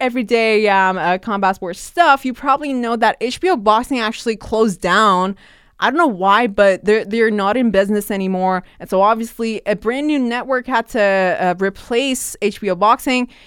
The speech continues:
And what other company better than The Zone? Now, The Zone, like I said, has signed an official contract with Matchroom Boxing so that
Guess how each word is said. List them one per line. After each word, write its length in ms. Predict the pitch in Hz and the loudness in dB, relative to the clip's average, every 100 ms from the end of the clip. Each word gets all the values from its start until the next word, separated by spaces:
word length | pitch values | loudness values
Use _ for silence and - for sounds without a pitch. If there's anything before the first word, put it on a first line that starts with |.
| - - | -20 -12
And 480 | 226 226 226 226 214 | -6 -2 -2 -2 0
what 200 | 349 - | 0 2
other 240 | 262 302 302 | 2 2 0
company 420 | 285 262 247 240 | -4 -2 -4 -2
better 300 | 214 220 214 | 0 0 -2
than 400 | 208 208 202 196 | -2 -2 -2 -2
The 140 | 170 | -6
Zone? 500 | 160 185 214 165 156 _ - _ _ _ _ - | -2 0 2 0 -4 _ -20 _ _ _ _ -6
Now, 500 | 180 180 170 170 156 | 0 2 0 -2 -2
The 160 | 208 | -2
Zone, 380 | 208 247 262 302 | 0 0 2 4
like 140 | 277 | 2
I 100 | 294 | 2
said, 360 | 262 - 262 254 | 0 2 2 2
has 300 | - 233 240 | 0 -4 -4
signed 480 | - 269 233 233 233 | -4 -4 -2 -2 -2
an 120 | 220 | -2
official 640 | 208 - 247 - 269 226 | -4 -4 -4 -2 -2 -2
contract 640 | 226 247 220 - 233 208 208 | -4 -6 -8 -2 0 0 -4
with 100 | 196 | -6
Matchroom 480 | 202 190 - 185 180 | -4 -6 -6 -8 0
Boxing 560 | 214 240 - 240 233 | 2 2 -2 -4 -4
so 240 | - 202 190 | -4 -4 0
that 320 | 185 185 | 0 0